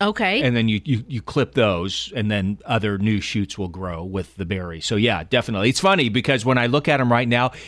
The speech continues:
Speaker 2: it looks so barren. But by the time they start to grow again in the springtime, how quickly it fills
Speaker 1: Yeah.
Speaker 2: in. Yeah.
Speaker 1: So I have a new raspberry bed in my backyard, three different varieties.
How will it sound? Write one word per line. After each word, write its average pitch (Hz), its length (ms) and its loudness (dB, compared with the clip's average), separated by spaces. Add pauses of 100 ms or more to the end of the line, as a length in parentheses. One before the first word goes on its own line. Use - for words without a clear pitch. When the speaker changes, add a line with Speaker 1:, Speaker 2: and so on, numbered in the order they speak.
(120)
Speaker 2:
it 139 180 4
looks 135 380 2
so 139 320 4
barren. 127 680 2 (360)
But 120 440 4 (220)
by 123 160 4
the 117 100 2
time 131 480 4
they 120 120 2
start 120 320 0
to 113 80 -2
grow 117 320 4
again 120 260 4
in 120 120 2
the 101 60 0
springtime, 120 540 0
how 117 160 2
quickly 110 500 0
it 92 80 -6
fills 98 260 -2
Speaker 1:
Yeah. 135 280 2
Speaker 2:
in. 82 80 -8 (140)
Yeah. 101 360 -4
Speaker 1:
So 247 520 2
I 240 240 2
have 262 280 0
a 208 160 0
new 208 240 2
raspberry 185 840 2
bed 165 480 -2
in 175 180 -2
my 170 160 0
backyard, 180 540 -2
three 208 220 -2
different 185 320 -2
varieties. 190 640 2